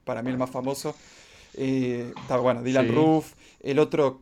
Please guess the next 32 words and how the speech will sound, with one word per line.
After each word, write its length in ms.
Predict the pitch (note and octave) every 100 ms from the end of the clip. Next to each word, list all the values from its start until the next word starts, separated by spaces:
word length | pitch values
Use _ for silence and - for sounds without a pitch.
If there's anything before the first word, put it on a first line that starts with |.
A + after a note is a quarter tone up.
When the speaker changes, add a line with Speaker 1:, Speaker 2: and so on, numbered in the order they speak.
| -
Speaker 1:
el 120 | C3+
goblino 520 | B2+ C3 C#3+ F3 D#3+ D3+
este, 220 | D#3+ E3
¿cómo 160 | D#3+
se 140 | D#3+ C#3+
llamaba? 560 | - C#3+ D#3+ F#3 G3+ -
Eh, 280 | D3 C#3 C3
Ted, 200 | D3+ D3+ - -
no, 160 | C3
Ted 160 | C3+ C3
Cruz 240 | C#3+ C#3+
era 80 | C#3+
el 60 | C3
político. 540 | C3 B2 B2+ - B2+ -
Speaker 2:
<laughs> 100 | -
Speaker 1:
Eh, 1080 | G3+ - C#3 - - - - A#4+ F#4 - G3+ _
que 100 | C4
Speaker 2:
Ted 0 |
Speaker 1:
también 280 | C#4 D4+ C#3+
Speaker 2:
Cruz, 500 | - F#3 D#3 - -
sí. 80 | F3
Speaker 1:
No, 160 | D#3 C#3+
Ted 180 | E3 D#3
Cruz 180 | F#3+
no, 80 | F3+
el 80 | E3
otro. 360 | D#3+ - C#3+ C#3
Eh, 360 | C#3 C#3+ C#3+ C3+ -
bueno, 180 | - F3
que 80 | E3+
también 280 | E3+ F3+
se, 100 | D#3